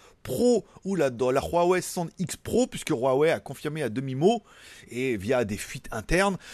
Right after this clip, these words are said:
qu'il y aura bien une évolution de la Sound X. Alors la Sound X, c'est une am-, un haut-parleur Bluetooth, euh, avec haut-parleur des deux vialets qui envoie un petit peu sa race quand même, hein, on va pas se mentir, qui est disponible en France, en Chine et malheureusement pas en Thaïlande.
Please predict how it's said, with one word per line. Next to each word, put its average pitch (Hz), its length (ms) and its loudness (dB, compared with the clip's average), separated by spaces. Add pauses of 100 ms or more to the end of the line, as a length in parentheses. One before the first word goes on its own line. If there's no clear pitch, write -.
(140)
qu'il 175 260 2
y 165 80 2
aura 143 140 4
bien 180 240 -2
une 156 180 0
évolution 190 640 2
de 143 80 0
la 113 80 2
Sound 143 380 -2
X. 214 240 4
Alors 101 220 -2
la 110 60 -2
Sound 131 260 -6
X, 151 180 -6
c'est 98 140 -8
une 104 120 -4
am-, 101 220 -6
un 107 140 -4
haut-parleur 113 360 0
Bluetooth, 131 640 -6 (560)
euh, 101 160 -2
avec 104 260 0
haut-parleur 131 380 2
des 127 140 4
deux 107 240 2
vialets 131 380 4
qui - 200 -10
envoie 104 300 -2
un 113 80 -2
petit - 220 -12
peu 127 200 0
sa 113 160 -6
race 151 260 -4
quand 151 140 -12
même, 262 220 -4
hein, 214 180 -4
on 87 300 -10
va - 100 -18
pas 117 100 -14
se - 100 -18
mentir, 240 340 0 (520)
qui 143 100 2
est 131 100 6
disponible 143 420 2
en 147 80 8
France, 165 500 4
en 123 180 0
Chine 151 380 -2
et 113 140 -4
malheureusement 107 460 -6
pas - 100 -10
en 117 80 -6
Thaïlande. 117 400 -6